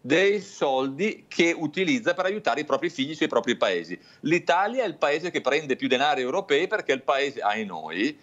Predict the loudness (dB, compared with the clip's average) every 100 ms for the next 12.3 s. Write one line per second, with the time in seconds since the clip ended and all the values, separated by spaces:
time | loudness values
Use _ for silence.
0 | _ _ 2 2 2 -2 -2 -2 -2 0
1 | 0 0 0 0 0 0 -2 0 0 0
2 | 2 0 0 0 2 2 0 -2 -4 -2
3 | 0 0 0 0 0 -8 -16 -2 -2 0
4 | -2 0 -2 2 0 0 -2 -2 -2 -2
5 | 0 2 2 0 -4 -6 2 2 2 -2
6 | -4 -2 0 4 4 2 0 -4 -10 _
7 | 0 2 0 0 -2 -2 -4 0 0 0
8 | 0 0 0 -2 0 0 2 2 2 -2
9 | -6 -2 -2 2 2 2 0 0 2 2
10 | 4 2 0 -10 _ -4 -2 0 0 0
11 | -4 -6 -8 -6 -2 0 2 0 0 -2
12 | 2 2 2